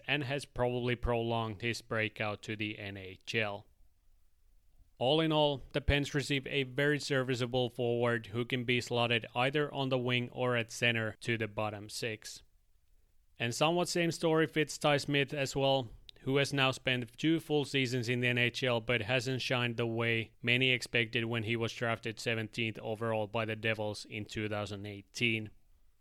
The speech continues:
He was seen as a good puck-moving blue liner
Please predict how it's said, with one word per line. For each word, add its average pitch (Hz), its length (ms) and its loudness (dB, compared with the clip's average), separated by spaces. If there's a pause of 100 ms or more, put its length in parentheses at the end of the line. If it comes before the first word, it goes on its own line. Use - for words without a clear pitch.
(240)
He 135 160 0
was 180 160 2
seen 175 240 2
as 156 140 0
a 160 80 0
good 156 280 0
puck-moving 143 540 2
blue 135 240 2
liner 127 400 0